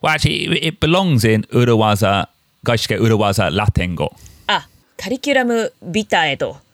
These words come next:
Speaker 2: 先ほど私も言っちゃいましたけども、
Speaker 1: Yeah.
Speaker 2: これはラテン語由来なのね。
Speaker 1: Yeah.
Speaker 2: うんふん。
Speaker 1: Curriculum vitae. So curriculum means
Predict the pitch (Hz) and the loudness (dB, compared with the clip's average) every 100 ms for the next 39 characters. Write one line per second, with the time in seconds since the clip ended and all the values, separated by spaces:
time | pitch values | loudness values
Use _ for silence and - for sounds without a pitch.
0 | _ - 160 170 151 151 - 160 156 156 | _ -10 -6 -2 -2 -2 -6 -6 -4 -4
1 | 156 160 180 185 214 247 160 _ _ - | -4 -4 -2 0 2 2 0 _ _ -4
2 | 269 269 240 370 392 381 359 339 - _ | 0 2 2 0 -2 -2 -2 -2 -4 _
3 | _ - 254 240 160 143 127 120 214 - | _ -8 -2 0 0 -2 -6 -4 -6 -8
4 | _ _ - 95 - - - 180 226 480 | _ _ -6 -4 -4 -8 -4 -2 -2 -4
5 | - _ _ _ _ _ _ _ - 151 | -10 _ _ _ _ _ _ _ -2 0
6 | 202 - 165 143 131 - 90 98 143 _ | 0 0 0 0 0 0 0 -2 -4 _
7 | _ - - - 107 - 151 185 - 123 | _ -20 -12 -4 -4 0 0 0 0 2
8 | 110 107 107 104 101 - | 2 2 2 2 0 -4